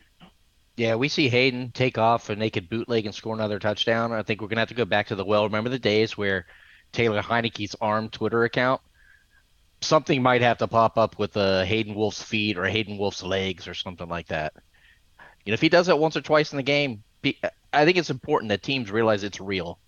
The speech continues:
It's a real threat. It wasn't a one-time fluke that at any given time, it could happen.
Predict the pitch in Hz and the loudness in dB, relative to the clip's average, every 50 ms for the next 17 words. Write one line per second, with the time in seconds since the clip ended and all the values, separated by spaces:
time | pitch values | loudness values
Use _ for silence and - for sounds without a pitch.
0 | _ _ _ _ _ _ _ _ - 107 - 110 101 113 120 127 120 - 113 104 | _ _ _ _ _ _ _ _ -10 -4 -4 -2 0 2 2 2 2 2 0 2
1 | 104 98 90 _ _ _ _ _ _ _ - 92 95 113 117 110 104 117 113 101 | 2 2 0 _ _ _ _ _ _ _ -6 -2 2 2 0 0 0 -2 -2 0
2 | 110 110 110 113 120 117 117 - - 101 101 98 95 95 - - - _ _ _ | 0 -2 -2 0 -2 -2 -2 -4 -6 -4 -2 -2 -2 -4 -6 -14 -20 _ _ _
3 | _ _ _ _ _ _ 98 98 98 95 - _ _ - - _ _ _ _ _ | _ _ _ _ _ _ 0 0 0 0 -2 _ _ -20 -20 _ _ _ _ _
4 | _ _ _ 104 107 80 117 127 131 120 117 127 117 123 120 117 117 113 110 110 | _ _ _ -2 -2 0 0 0 0 2 2 0 0 0 -4 -2 -2 0 0 0
5 | 107 107 110 - - 120 110 _ - - 127 123 113 107 101 101 101 98 95 95 | 0 -2 -4 -4 -4 -4 -4 _ -10 -6 -2 -2 0 0 0 0 0 0 0 -2
6 | _ 87 85 85 | _ -12 -14 -14